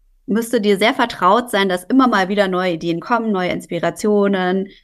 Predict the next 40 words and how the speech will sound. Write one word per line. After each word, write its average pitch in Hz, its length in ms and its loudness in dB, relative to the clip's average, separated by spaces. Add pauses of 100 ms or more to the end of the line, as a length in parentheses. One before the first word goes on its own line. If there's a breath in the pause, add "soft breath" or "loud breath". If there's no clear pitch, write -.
(220)
du 190 160 -2
wie 220 200 2
mit 262 260 2
dem 277 120 4
Universum 190 600 2
verbunden - 480 -4
bist. - 400 -8
Also 170 220 0
das - 180 -4
ist - 200 -12
sozusagen 160 380 -2
immer 190 160 2
das 156 160 -4
Kronenzentrum. 311 760 4
Und 269 140 4
es - 120 0
kann - 180 0
auch - 180 0
sein 233 360 0
in 247 80 2
der 233 140 2
Krone, 302 500 4 (580 loud breath)
ähm, 254 600 4
dass 240 200 -2
sowas 247 280 -2
entsteht, 269 560 -2
wie 226 80 -4
das 226 180 -8
auch, - 300 -2
es - 80 -20
gibt - 160 -12
zwei 262 260 0
Druckzentren 180 800 -2
im 175 120 -4
Human 170 220 -4
Design. 151 420 -2
Einmal 190 380 0
unten 269 360 0
das 226 160 -4
Wurzelzentrum, 285 840 -2